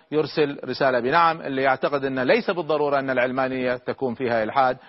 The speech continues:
يرسل رسالة بلا. نتائج تصويتكم تظهر على الشاشة، تستطيعوا أن تعلقوا عليها أو تعلقوا عليها من خلال موقعنا الرسالة دوت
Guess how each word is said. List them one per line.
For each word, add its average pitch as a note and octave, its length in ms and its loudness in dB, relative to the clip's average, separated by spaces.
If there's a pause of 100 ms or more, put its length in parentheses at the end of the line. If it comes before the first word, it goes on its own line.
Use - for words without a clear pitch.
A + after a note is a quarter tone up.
(120)
يرسل B2 300 -4
رسالة A#2 360 0
بلا. C3+ 320 2 (240)
نتائج C#3+ 380 0
تصويتكم C3+ 600 -4
تظهر B2+ 320 2
على B2 140 4
الشاشة، E3 480 0 (240)
تستطيعوا C3 540 0
أن A#2+ 100 -4
تعلقوا B2 540 2
عليها C#3+ 280 2
أو D#3+ 200 2
تعلقوا A#2+ 480 0
عليها A#2+ 300 2
من A2 140 -6
خلال A2 480 0
موقعنا G#2+ 600 -2
الرسالة F#2 380 -6
دوت F2 160 -8